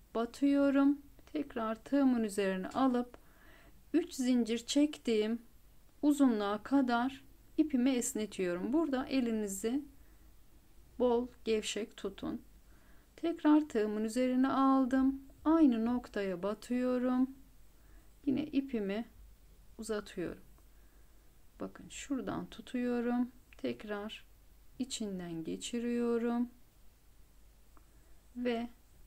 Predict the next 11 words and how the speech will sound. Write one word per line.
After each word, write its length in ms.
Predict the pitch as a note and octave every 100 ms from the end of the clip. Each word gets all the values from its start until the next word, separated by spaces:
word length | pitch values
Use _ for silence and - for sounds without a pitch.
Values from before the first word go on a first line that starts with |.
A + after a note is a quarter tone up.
| -
bir 160 | F4 C#4
zincir 420 | G3+ G3 F#3+ A#3+
çekiyorum. 640 | - G#3+ G3 F#3+ D#3+ F#3 - - - - - - - - - - - - - - - - - - - - - - - - -
Tığımın 400 | - G3+ F#3+ G3+
üzerine 460 | G#3+ A#3+ A#3+ A#3+ B3+
aldım. 680 | B3+ B3 B3 A#3 B3 B3 - - -
Devam 440 | G3 F#3+ G3+ A3
eden 380 | A#3 A3+ A#3 A#3+
trabzanın 680 | - B3 A#3 A3 A#3+ A#3+ A#3+
tepesine 760 | B3 B3 A#3+ A#3 A#3+ A#3+ A3
batıyorum. 840 | A3+ A3+ B3 A#3+ A#3+ A#3 A#3+ A#3+